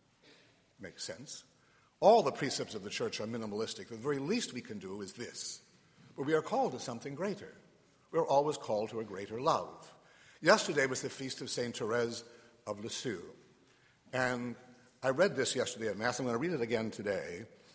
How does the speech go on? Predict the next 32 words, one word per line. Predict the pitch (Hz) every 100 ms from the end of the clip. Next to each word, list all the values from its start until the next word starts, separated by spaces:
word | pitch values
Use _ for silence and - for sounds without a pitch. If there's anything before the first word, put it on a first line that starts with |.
| -
because | - 131 117
it's | -
such | 139
a | 120
beautiful | 139 170 - 120 - - - _ _ _ _ _ _ _ _ _ _ _ _ _ - - _ _ _ 117
reflection | 120 147 151 - 101 101 107 - - - -
on | 123
the | 117
very | 110 113
nature | 107 101 - 110 104 - -
of | 107 107
love. | 117 98 98 - - - - _ _ _ - - - _ _ _ _ _ _ _ _ _ _ _ -
She | -
wanted | 220 240 190
to |
be | 170
a | 151
martyr. | 147 127 101 - - -
She | 196
wanted | 190 180
to | 165
give | 165 -
everything | 233 185 - 165
by | 131
giving | 127 123 113
her | 110
life. | 98 92 - - - - _ _
Most | 110 101 98
of |
us | 98
do | - 101
not. | 135 185 -